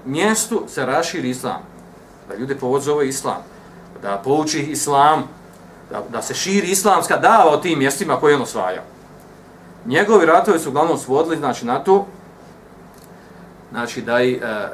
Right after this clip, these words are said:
da je duboko prodirao teritoriju, da je dobijao bitke, da je uzimao plijen, da je nosio veliku štetu u svakom smislu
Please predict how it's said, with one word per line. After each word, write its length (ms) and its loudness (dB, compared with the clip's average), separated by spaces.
da 80 -6
je 60 -6
duboko 380 0
prodirao 320 -2
teritoriju, 540 -2
da 60 -2
je 80 -2
dobijao 460 2
bitke, 340 -4
da 100 -4
je 60 -4
uzimao 520 0
plijen, 320 -4
da 60 -6
je 60 -6
nosio 280 -2
veliku 360 0
štetu 440 0
u 40 -14
svakom 420 0
smislu 440 0